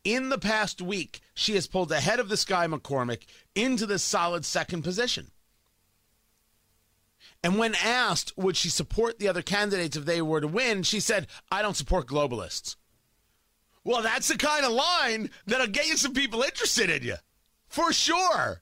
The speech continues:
That's gonna get people interested in you. Uh, that's, that's an exciting Trump-esque kind of line. As a matter of fact, she seems to be, based on the very little bits I know about her as a fighter,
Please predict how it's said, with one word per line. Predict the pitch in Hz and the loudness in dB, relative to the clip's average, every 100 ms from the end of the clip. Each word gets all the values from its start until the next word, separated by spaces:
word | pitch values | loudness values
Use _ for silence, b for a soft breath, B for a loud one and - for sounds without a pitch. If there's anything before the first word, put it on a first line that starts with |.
| b b | b b
That's | 160 262 262 | -4 -2 -2
gonna | - 262 | -2 -2
get | 226 254 | 0 0
people | 240 247 196 220 | 0 -2 -2 -2
interested | 254 294 254 - 156 | -2 -2 -4 -2 -2
in | 117 95 | -4 -8
you. | 71 _ _ _ _ _ _ _ _ _ _ _ _ - | -14 _ _ _ _ _ _ _ _ _ _ _ _ -4
Uh, | 208 | -2
that's, | 196 214 160 | 0 -2 -2
that's | 202 214 226 | -2 0 0
an | |
exciting | 190 - - 220 247 247 | 0 0 0 0 0 -2
Trump-esque | 196 233 220 175 - 202 196 - - | 0 2 0 -2 0 0 0 -6 -4
kind | 208 202 196 | 0 2 2
of | |
line. | 196 247 277 123 95 B B | 2 2 2 -2 -6 B B
As | 151 | -2
a | |
matter | 226 247 262 | 0 2 0
of | 214 | -2
fact, | - 269 240 - - b b | -2 -2 -2 -4 -14 b b
she | - 220 | -2 0
seems | - - 247 294 320 - | -2 0 0 0 0 0
to | - | 0
be, | 170 156 139 127 B B | 0 0 0 -2 B B
based | 226 254 - | -2 -2 -2
on | 220 | -2
the | 196 | -2
very | 202 | -2
little | 190 202 247 | 0 0 0
bits | 220 196 | 0 0
I | 180 | 0
know | 170 220 254 | 2 0 2
about | 202 175 156 | 2 2 2
her | 160 | 2
as | 151 | 2
a | 139 | -2
fighter, | - 262 277 175 | -2 0 2 0